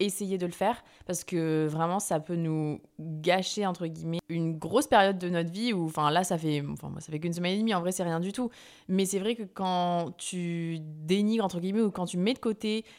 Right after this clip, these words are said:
ton instinct, tu sais, tes petites pensées qui arrivent comme ça, ton intuition, ou même quand tu laisses de côté ton corps,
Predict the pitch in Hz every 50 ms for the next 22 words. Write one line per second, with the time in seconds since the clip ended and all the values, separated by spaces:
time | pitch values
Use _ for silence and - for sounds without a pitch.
0 | - _ _ - - 208 208 208 202 190 190 - 214 208 208 208 208 208 208 -
1 | 240 240 240 220 185 - - 202 - 226 214 208 - 220 220 214 214 190 185 190
2 | 196 185 - 185 175 - 202 196 202 185 170 165 170 175 - - 226 220 - -
3 | 214 202 202 202 196 196 - 175 175 175 185 196 220 214 214 185 - - 175 170
4 | 180 202 220 208 202 - 196 185 - 208 - - 180 170 - - 196 208 269 311
5 | - - -